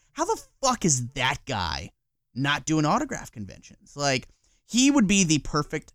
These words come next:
Chiller Theater name. Like, you add him, people would be fucking pumped. Um,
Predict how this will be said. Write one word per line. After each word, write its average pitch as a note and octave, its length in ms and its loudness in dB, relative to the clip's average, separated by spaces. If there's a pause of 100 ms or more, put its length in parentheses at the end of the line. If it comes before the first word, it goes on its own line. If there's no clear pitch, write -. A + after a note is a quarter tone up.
(140)
Chiller C#3 320 0
Theater G2+ 380 -6
name. - 300 -20 (320)
Like, F2+ 200 -12 (100)
you G#3+ 220 -4
add F3+ 220 0
him, D#3 400 0 (340)
people E3+ 260 -2
would E3 160 2
be C3 120 0
fucking A#2+ 480 -12
pumped. - 400 -20 (400)
Um, B2 440 2